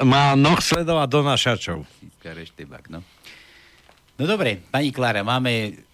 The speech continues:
Speaker 2: tri a pol minúty ešte, poďme na tie financie. Ste slúbila, že nám prezradíte teda tú peňaženku. Nechceme vedieť vaše príjmy ani nič, ale tak koľko vyjde taký súdny spor, alebo tak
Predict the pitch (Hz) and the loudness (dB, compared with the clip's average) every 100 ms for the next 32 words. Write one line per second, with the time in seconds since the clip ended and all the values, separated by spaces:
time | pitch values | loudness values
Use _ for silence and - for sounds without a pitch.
0 | _ _ _ _ 117 123 117 120 107 113 | _ _ _ _ -6 -4 0 0 0 -2
1 | 113 113 107 - 110 110 117 113 101 92 | -2 -2 -2 -2 -4 -2 -4 -4 -4 -4
2 | 90 85 87 85 82 80 78 - 82 87 | -6 -8 -8 -8 -8 -14 -14 -14 -14 -12
3 | 82 82 80 82 73 82 85 82 82 80 | -10 -10 -8 -10 -10 -10 -8 -8 -8 -10
4 | 82 82 82 82 78 82 82 82 80 87 | -10 -6 -8 -10 -10 -8 -6 -8 -8 -6
5 | 90 113 123 107 104 104 90 104 110 95 | -4 -2 -2 0 0 -2 0 0 0 -2
6 | 101 107 104 101 101 98 107 104 92 87 | -2 -2 0 0 -2 -2 -2 -2 -4 -6
7 | 95 110 101 92 87 85 82 85 - - | -6 -4 -2 -4 -4 -6 -6 -8 -8 -12
8 | 87 82 78 - 85 80 80 76 76 73 | -12 -10 -12 -10 -8 -4 -4 -8 -10 -14